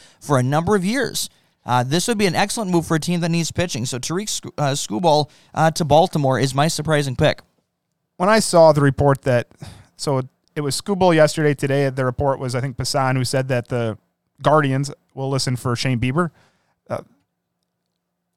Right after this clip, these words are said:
Speaker 2: I see Bieber more like, Skubal is under a rookie contract through twenty twenty-seven. Like,
Speaker 1: Yep.
Speaker 2: it is so hard to imagine that a team is willing to part with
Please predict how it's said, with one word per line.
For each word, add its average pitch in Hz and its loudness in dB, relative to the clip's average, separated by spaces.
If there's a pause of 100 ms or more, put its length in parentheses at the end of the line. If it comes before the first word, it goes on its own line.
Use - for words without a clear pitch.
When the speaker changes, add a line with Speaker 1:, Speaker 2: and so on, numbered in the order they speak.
(180)
Speaker 2:
I 156 0
see 175 0
Bieber 160 0
more 139 2
like, 135 0 (260)
Skubal 269 0
is 165 -2
under 170 -2
a 127 -2
rookie 147 -6
contract 131 -6
through 135 -10
twenty 160 -4
twenty-seven. 110 -6
Like, 123 -4
Speaker 1:
Yep. 147 -2 (220)
Speaker 2:
it 214 6
is 175 6
so 208 6
hard 202 6
to 175 0
imagine 147 2
that 127 0
a 135 0
team 127 0 (140)
is 131 -6
willing 151 2
to 139 -4
part 143 2
with 135 -8